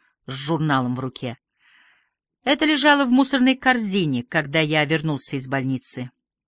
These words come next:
Уборщица у меня русская. Номеров всего восемь, так что она справляется в одиночку. Но не брежничает. По возвращении из больницы я обошёл все комнаты, и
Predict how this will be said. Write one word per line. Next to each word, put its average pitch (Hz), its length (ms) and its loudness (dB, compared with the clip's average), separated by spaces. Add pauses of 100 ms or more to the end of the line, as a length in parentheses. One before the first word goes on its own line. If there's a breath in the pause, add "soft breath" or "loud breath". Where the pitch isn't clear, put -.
(340)
Уборщица 208 640 2
у - 20 0
меня 202 260 0
русская. 123 560 -4 (560 soft breath)
Номеров 240 600 4
всего 226 400 0
восемь, 220 420 0
так 160 220 -2
что - 200 0
она 170 300 2
справляется 175 760 0
в 196 40 -2
одиночку. 190 680 -2 (1160)
Но 254 300 -6
не 196 180 0
брежничает. 131 840 -4 (920)
По 220 100 4
возвращении 220 600 4
из 180 80 -2
больницы 214 420 2
я 202 180 4
обошёл 196 360 2
все 202 200 -4
комнаты, 202 600 0 (460 soft breath)
и 170 100 2